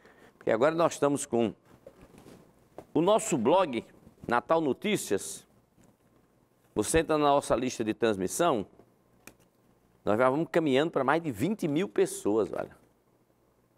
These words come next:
O blog Natal Notícias, jornalismo independente com Luiz Almir, Povo no Rádio noventa e seis F M e Band Natal. Apoio total. Então, no nosso blog aqui, eu mando um abraço. Só,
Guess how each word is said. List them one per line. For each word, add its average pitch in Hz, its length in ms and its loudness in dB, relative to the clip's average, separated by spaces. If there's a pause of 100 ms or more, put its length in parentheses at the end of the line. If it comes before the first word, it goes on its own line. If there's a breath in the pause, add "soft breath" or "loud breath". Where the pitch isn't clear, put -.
(720)
O 90 100 -4
blog 120 340 0
Natal 131 380 2
Notícias, 139 540 -2
jornalismo 127 460 2
independente 120 640 0
com 131 80 -4
Luiz 127 240 -2
Almir, 117 320 0 (140)
Povo 160 180 0
no 143 100 0
Rádio 135 280 0
noventa 120 280 0
e 104 60 -2
seis 104 240 -2
F 98 220 -4
M 170 280 -2 (240 soft breath)
e 117 120 -2
Band 117 420 0 (400)
Natal. - 520 -4 (420)
Apoio 95 440 0
total. - 460 -6 (480 loud breath)
Então, 156 220 2
no 175 100 2
nosso 165 300 0
blog 120 280 0
aqui, 180 340 -4 (1300)
eu 110 80 2
mando 131 240 0
um 135 40 2
abraço. 120 340 0 (240 loud breath)
Só, 226 380 0